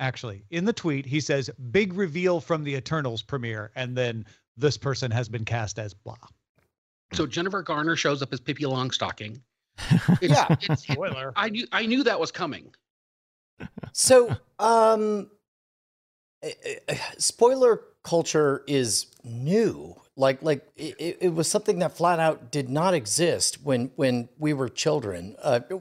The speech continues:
Speaker 3: I mean, I don't know. Maybe it's always been, "Forgive me, Bryce, eternal for you." Um, but the, uh, uh, uh, I,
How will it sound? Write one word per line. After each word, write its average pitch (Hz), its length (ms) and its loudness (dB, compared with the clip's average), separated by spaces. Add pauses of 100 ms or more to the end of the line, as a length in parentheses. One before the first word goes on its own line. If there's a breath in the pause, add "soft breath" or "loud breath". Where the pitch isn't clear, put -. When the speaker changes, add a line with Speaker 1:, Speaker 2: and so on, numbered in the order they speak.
(100)
Speaker 3:
I 196 100 -4
mean, 196 240 -10
I 202 120 -2
don't 196 120 2
know. 98 120 2
Maybe 143 360 -4 (280)
it's 143 440 -2
always 127 380 2
been, 117 260 0 (280 loud breath)
"Forgive 117 280 0
me, 110 80 -2
Bryce, 110 480 -2
eternal 143 640 -4
for 123 120 -2
you." 95 360 -4
Um, 120 380 2 (440 loud breath)
but 151 200 4
the, 160 200 6
uh, 147 40 10 (200)
uh, 143 600 4
uh, 127 440 0 (840)
I, - 160 -6